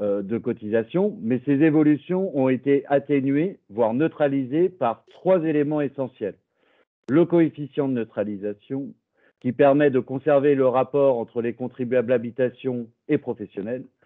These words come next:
Le deuxième élément, c'est le planchonnement qui atténue la variation avant réforme, après réforme. Et le troisième élém-, élément, c'est le lissage qui permet de limiter l'évolution de la cotisation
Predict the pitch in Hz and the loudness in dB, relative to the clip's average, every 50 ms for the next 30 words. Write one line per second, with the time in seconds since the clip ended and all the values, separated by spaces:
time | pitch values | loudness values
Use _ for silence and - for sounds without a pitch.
0 | _ _ _ _ _ _ _ - 113 127 123 147 160 151 156 165 156 156 156 147 | _ _ _ _ _ _ _ -4 -4 -2 2 2 2 4 4 2 4 2 2 2
1 | 147 147 139 147 143 139 139 113 _ - 123 113 117 110 - - 170 185 190 190 | 2 0 0 0 -4 -4 -6 -8 _ -4 -2 -2 -2 -6 -2 0 2 2 2 0
2 | - - - 165 156 156 156 151 151 147 143 131 - _ _ - 110 113 - - | -2 -2 -2 -2 0 0 -2 -2 -2 -2 -4 -6 -12 _ _ -8 -8 -8 -6 0
3 | 147 170 170 175 175 170 160 156 160 151 147 127 117 113 104 113 107 110 107 110 | 0 0 0 2 2 2 2 2 0 -2 0 0 0 0 0 -2 -2 -2 -2 -2
4 | 107 - _ _ 131 135 139 123 - _ _ - 123 127 117 120 135 123 123 127 | -4 -6 _ _ -8 -8 -8 -8 -12 _ _ 0 0 0 0 0 -2 0 0 -4
5 | 120 - - 131 123 117 110 104 90 - _ - 110 107 - - - 107 104 98 | -4 -4 -2 -2 -2 -2 -4 -6 -10 -14 _ -6 -6 -6 -6 -4 -4 -4 -4 -4
6 | 95 98 98 _ 117 120 135 151 170 160 - - _ _ _ _ _ _ _ - | -4 -8 -8 _ -4 -2 -2 -4 -4 -8 -12 -14 _ _ _ _ _ _ _ 6
7 | 180 185 185 185 - 165 156 135 139 151 139 139 131 120 131 131 - - 131 127 | 6 6 6 4 2 2 2 4 2 4 4 4 2 2 0 -6 -4 -4 -4 -2
8 | 120 123 117 127 139 156 196 214 - - 135 127 123 123 123 123 127 135 170 180 | 0 -2 -2 0 -2 -2 -2 -4 -6 -4 -4 0 0 0 -2 -2 -4 -2 -2 -2
9 | 170 - _ 151 131 123 131 143 131 - 139 110 92 - _ _ _ _ _ _ | -2 -2 _ 2 4 4 4 2 0 0 -4 -6 -12 -14 _ _ _ _ _ _
10 | _ _ 127 123 110 - 127 120 120 120 123 127 139 151 175 120 113 113 117 113 | _ _ -10 -8 0 2 2 2 4 2 0 0 2 2 0 0 -2 -2 -4 -2
11 | 123 151 180 175 180 170 147 - 160 170 151 147 139 123 135 131 127 127 120 - | 0 0 2 2 2 0 2 2 2 2 4 2 2 0 -2 -2 -2 -4 -6 -6
12 | - - 143 143 135 117 123 120 120 113 110 - 120 104 - - 117 107 113 113 | -6 -4 -4 -2 -2 -2 0 0 0 -2 -2 -4 -8 -8 -8 -12 -8 -4 -4 -4
13 | 107 - - 156 180 190 | -4 -6 -6 -6 -6 -6